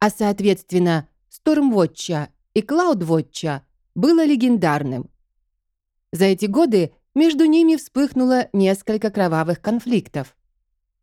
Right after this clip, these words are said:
в результате которых оба маяка были разрушены.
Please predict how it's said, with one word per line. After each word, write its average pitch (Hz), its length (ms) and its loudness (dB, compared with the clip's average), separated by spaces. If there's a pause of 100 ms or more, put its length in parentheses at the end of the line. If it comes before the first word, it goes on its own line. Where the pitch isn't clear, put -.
(140)
в 190 60 -2
результате 226 800 0 (240)
которых 233 640 -2 (400)
оба 330 240 2
маяка 277 540 0
были 247 500 0
разрушены. 185 880 -6